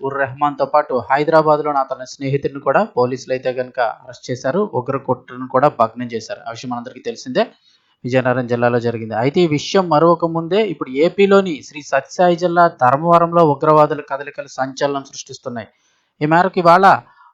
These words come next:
నూర్ అనే వ్యక్తిని జాతీయ దర్యాప్తు సంస్థ అధికారులు, ఎన్ఐఏ అధికారులు అయితే కనుక అదుపులోకి తీసుకున్నారు. అయితే అతడు ధర్మవరం కోట కాలనీలో ఉండగా అరెస్ట్ చేశారు. అనుమానితుడైనటువంటి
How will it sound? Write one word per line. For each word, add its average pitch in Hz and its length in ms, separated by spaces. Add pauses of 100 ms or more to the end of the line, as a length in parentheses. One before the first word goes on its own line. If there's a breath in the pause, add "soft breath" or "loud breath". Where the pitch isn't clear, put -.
(200 soft breath)
నూర్ 208 200 (160)
అనే 170 240
వ్యక్తిని 175 340 (240)
జాతీయ 151 480 (240)
దర్యాప్తు 151 540
సంస్థ 139 240 (140)
అధికారులు, 131 400 (100)
ఎన్ఐఏ 139 300
అధికారులు 131 360
అయితే 127 220
కనుక 123 200 (500)
అదుపులోకి 127 480
తీసుకున్నారు. 127 460 (480)
అయితే 127 200
అతడు 151 300
ధర్మవరం 156 500 (140)
కోట 139 280 (180)
కాలనీలో 147 500
ఉండగా 139 300 (140)
అరెస్ట్ 127 260
చేశారు. 127 300 (500)
అనుమానితుడైనటువంటి 160 920